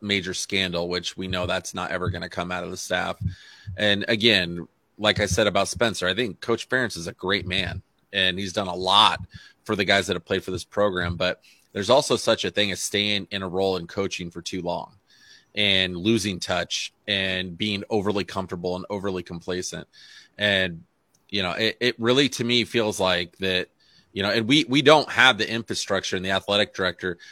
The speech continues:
that's gonna be ballsy enough to step up and make a change and do anything like that. Um, like we all said, we'll all be shocked if Brian's not back next year as offensive coordinator. And that's ridiculous because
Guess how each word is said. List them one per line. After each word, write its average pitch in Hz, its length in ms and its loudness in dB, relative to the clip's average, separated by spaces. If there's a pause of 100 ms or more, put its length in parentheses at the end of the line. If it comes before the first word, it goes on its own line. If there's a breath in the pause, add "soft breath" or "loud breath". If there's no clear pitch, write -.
(160 loud breath)
that's 104 200 -2
gonna 101 160 -2
be 95 120 -2
ballsy 101 460 0
enough 92 220 -4
to - 80 -12
step 98 320 -2
up 98 140 0
and 90 100 -8
make 104 220 0
a 92 60 -8
change 87 540 -8 (340)
and 101 160 -4
do 101 160 0
anything 104 400 -2
like 90 240 -6
that. 90 360 -4
Um, 90 280 -4
like 101 180 -4
we 120 100 2
all 104 120 4
said, 101 240 -2
we'll 143 160 2
all 104 180 2
be 95 160 -4
shocked - 800 -2 (500)
if 92 120 -6
Brian's 101 480 0
not 87 200 -4
back 92 240 0
next 90 240 -10
year 90 80 -4
as 87 120 -10
offensive 87 480 -6
coordinator. 90 500 -6 (300 soft breath)
And 110 120 0
that's 131 280 6
ridiculous 92 760 -2
because 98 400 -2